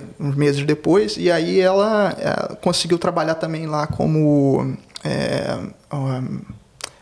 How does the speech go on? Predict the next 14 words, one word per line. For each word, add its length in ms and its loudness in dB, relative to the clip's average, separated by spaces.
housekeeper, 580 -4
e 140 2
a 100 2
gente 220 -2
foi 160 0
começando 480 0
a 40 2
melhorar 360 4
a 60 2
partir 260 -4
dali. 420 0
E 80 0
aí 480 2
eu 880 4